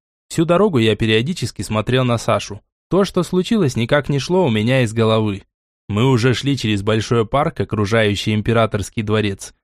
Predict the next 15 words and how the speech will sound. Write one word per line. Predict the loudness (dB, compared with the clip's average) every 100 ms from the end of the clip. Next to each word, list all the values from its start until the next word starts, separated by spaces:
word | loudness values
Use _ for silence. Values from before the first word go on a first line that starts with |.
| _ _
когда | -2 2 2
я | 2
решил, | 2 0 -2
что | -2 -2
нам | -2 -2
все-таки | 0 -2 -2 -4
стоит | -2 0 0 0
поговорить. | -2 0 2 0 -2 -8 _ _ _ -2
«Саш, | 0 0 -2 -6
насчет | -2 -2 0 -4
вчерашнего», | -2 -2 0 -2 -4 -6 -8 -14 _ _
мысленно | -2 -2 0 -2 0
сказал | 0 2 2
я. | 2 0 -4 -10 _ -2
«Прости, | 2 2 0 -2 -2